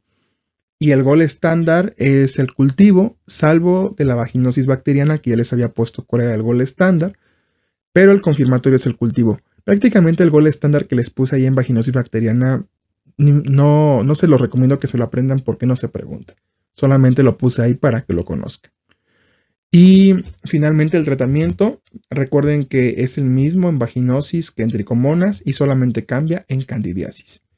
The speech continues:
Y les leo los puntos en arp correspondientes. Vaginosis bacteriana es la causa número uno de secreción vaginal. Solo tratar asintomáticas y embarazadas y agrego a pras-, a pacientes que van a ser sometidas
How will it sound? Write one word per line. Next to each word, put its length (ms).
Y 100
les 140
leo 240
los 140
puntos 560
en 200
arp 240
correspondientes. 1000
Vaginosis 520
bacteriana 760
es 180
la 180
causa 320
número 440
uno 240
de 100
secreción 520
vaginal. 580
Solo 340
tratar 300
asintomáticas 1040
y 160
embarazadas 800
y 140
agrego 500
a 80
pras-, 300
a 140
pacientes 520
que 100
van 140
a 60
ser 160
sometidas 580